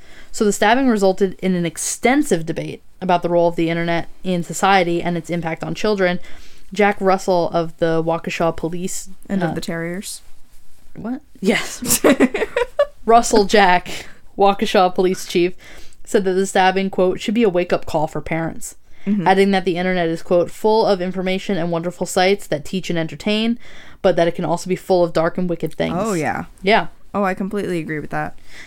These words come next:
Speaker 1: Yeah, John Engelhoff, a retired agent of the F B I, argued that the internet has become a black hole with the ability to expose children to a more sinister world.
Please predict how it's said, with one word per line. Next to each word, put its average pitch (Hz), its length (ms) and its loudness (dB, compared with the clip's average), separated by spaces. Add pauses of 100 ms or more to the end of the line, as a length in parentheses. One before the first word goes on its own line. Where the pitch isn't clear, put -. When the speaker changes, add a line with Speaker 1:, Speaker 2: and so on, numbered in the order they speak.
(100)
Speaker 1:
Yeah, 165 240 4
John 190 260 2
Engelhoff, 190 680 2 (240)
a 170 200 2
retired 175 420 2
agent 175 280 0
of 170 100 -2
the 165 120 0
F 165 160 -4
B 180 140 2
I, 175 380 4 (460)
argued 180 420 0
that 165 80 -4
the 160 140 -2
internet 180 260 0
has 175 160 -2
become 175 400 -2
a 160 140 -2
black 175 440 -2
hole 175 300 2
with 170 140 -4
the 165 100 -2
ability 170 340 2
to 170 160 -2
expose 175 440 -2
children 175 460 0
to 175 140 -2
a 170 40 0
more 170 180 -2
sinister 165 400 -6
world. 175 360 2